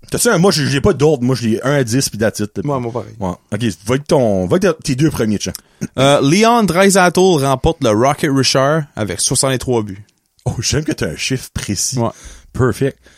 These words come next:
Speaker 1: Ton deuxième ?
Speaker 2: Euh, McDavid et Oilers remportent la Coupe Stanley.
Speaker 1: What ? Wow. Ok,
Speaker 2: Ouais.
Speaker 1: cool. Moi, j'ai Connor McDavid ne finira pas premier pointeur de Ligue nationale. Comme vous avez pu voir,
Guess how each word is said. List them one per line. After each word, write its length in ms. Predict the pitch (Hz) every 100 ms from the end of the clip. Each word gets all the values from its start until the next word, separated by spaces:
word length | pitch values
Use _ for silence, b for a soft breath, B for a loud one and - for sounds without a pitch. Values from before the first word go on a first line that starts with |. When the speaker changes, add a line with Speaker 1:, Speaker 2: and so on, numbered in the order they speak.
| b -
Speaker 1:
Ton 140 | 95
deuxième ? 400 | 101 95 127 160 139 B B B -
Speaker 2:
Euh, 160 | 107 110
McDavid 520 | 151 151 160 170 180
et 140 | 143 131
Oilers 460 | 147 165 160 180 208 135
remportent 320 | 131 185 -
la 120 | 104
Coupe 200 | - 175
Stanley. 480 | - 170 185 233 147 _ _ _ _ _ _ _ _ _ _ -
Speaker 1:
What ? 100 | 180 277 - - _ _ _ _ _ - 82
Wow. 520 | - 104 139 101 78 -
Ok, 140 | 123
Speaker 2:
Ouais. 120 | 143 123 -
Speaker 1:
cool. 220 | - 294 - B B B B B B
Moi, 180 | 127 220
j'ai 280 | 175 156 208
Connor 400 | - - 190 233
McDavid 480 | 220 170 170 160 208
ne 140 | 160 127
finira 560 | - 165 170 151 123
pas 460 | - - 262 190 - _ _ _
premier 600 | - 113 170 156 156 175
pointeur 520 | 170 147 135 131 143 143
de 60 |
Ligue 100 | 120
nationale. 500 | 113 110 113 107 85 - B B
Comme 140 | - 101
vous 80 | 95
avez 60 |
pu 80 | 87
voir, 240 | 95 143